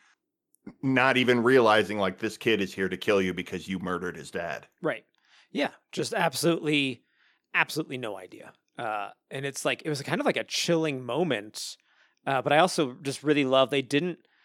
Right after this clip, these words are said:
Speaker 2: you know, they didn't, like, ramp up the drama of it. Barry didn't have a moment where he looked at the guy and was like, "Huh, wait, something is weird here." It's just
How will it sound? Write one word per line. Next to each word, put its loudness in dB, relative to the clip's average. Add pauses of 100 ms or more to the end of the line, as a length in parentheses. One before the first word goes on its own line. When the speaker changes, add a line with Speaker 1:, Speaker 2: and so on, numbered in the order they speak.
(200)
Speaker 2:
you -4
know, 0
they 4
didn't, 2
like, -2
ramp 2
up 0
the -2
drama 0
of -2
it. -4
Barry 2
didn't -6
have -2
a -4
moment -6
where -6
he -8
looked -4
at -10
the -2
guy 0
and -4
was -10
like, -6
"Huh, -4
wait, -8
something -8
is -16
weird 0
here." -12
It's -14
just -6